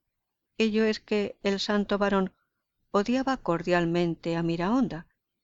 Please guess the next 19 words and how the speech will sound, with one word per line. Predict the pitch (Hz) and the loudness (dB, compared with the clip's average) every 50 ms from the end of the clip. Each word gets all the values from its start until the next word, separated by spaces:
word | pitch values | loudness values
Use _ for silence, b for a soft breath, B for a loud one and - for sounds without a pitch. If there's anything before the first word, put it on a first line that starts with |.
| _ _ _ _ _ _ _ _ _ _ _ | _ _ _ _ _ _ _ _ _ _ _
el | - 180 170 | -4 -2 -2
audaz | 165 160 165 170 170 165 170 - - - - | 0 0 0 0 0 0 -2 -2 -6 -16 -12
revolucionario. | - 196 175 160 165 165 165 165 165 - 180 170 165 165 165 160 160 175 185 - _ _ _ _ _ _ _ _ _ _ _ _ _ _ _ _ _ _ _ _ _ _ _ _ _ _ _ _ _ _ _ _ _ _ _ _ _ _ _ _ _ _ _ _ | -8 -6 -4 -2 -2 -2 -2 -4 -4 -4 -2 -2 -2 -2 -2 -4 -4 -6 -8 -10 _ _ _ _ _ _ _ _ _ _ _ _ _ _ _ _ _ _ _ _ _ _ _ _ _ _ _ _ _ _ _ _ _ _ _ _ _ _ _ _ _ _ _ _
Era, | - 214 214 214 214 208 202 - - _ _ _ _ - | -4 -2 0 0 0 -2 -4 -4 -8 _ _ _ _ -8
sin | - - 214 190 185 180 | -2 2 4 4 4 4
duda, | 196 196 185 185 185 180 - _ _ _ _ _ _ _ _ _ _ _ _ _ _ _ _ _ | 4 2 2 2 0 -2 -4 _ _ _ _ _ _ _ _ _ _ _ _ _ _ _ _ _
parte | - 190 190 190 - _ - 196 185 | -2 -2 -2 -2 -6 _ -6 -4 -2
a | 175 185 | 0 0
esta | 190 196 190 - - 185 180 | 0 0 -2 -2 0 0 2
aversión | 180 175 180 175 - - - - 190 185 180 180 175 170 - _ _ _ _ _ _ _ _ _ _ _ | 2 2 2 0 -2 -4 -2 0 2 4 4 4 2 0 -4 _ _ _ _ _ _ _ _ _ _ _
la | - 208 202 196 | -2 -2 0 0
desconsoladora | 196 202 196 - - - 196 196 190 - 214 196 196 196 208 254 269 262 214 170 | 0 0 -2 -2 0 2 2 2 0 0 -2 0 0 0 0 2 2 2 2 2
ruina | - - 180 185 170 160 156 | 2 2 2 4 4 2 0
de | 160 165 | 0 0
las | 165 165 170 - - | 0 -2 -2 -2 -2
temporalidades, | - 170 165 156 - 165 165 165 160 160 165 170 160 160 170 170 170 - - _ _ _ _ _ _ _ _ _ _ _ _ _ _ _ _ _ _ _ _ _ _ _ | 0 0 0 0 0 -2 0 0 -2 -2 -2 -2 -2 -2 -2 -4 -4 -6 -10 _ _ _ _ _ _ _ _ _ _ _ _ _ _ _ _ _ _ _ _ _ _ _
pero | - 202 165 170 160 | -12 -12 -10 -8 -6
entraban, | 165 165 156 - 180 190 196 190 185 185 185 180 - _ _ _ _ _ _ - | -6 -8 -8 -8 -6 -6 -4 -4 -4 -4 -4 -4 -6 _ _ _ _ _ _ -8
además, | 190 185 - 185 185 185 185 180 180 175 - - - | -6 -4 -2 0 0 2 0 0 -2 -4 -8 -12 -16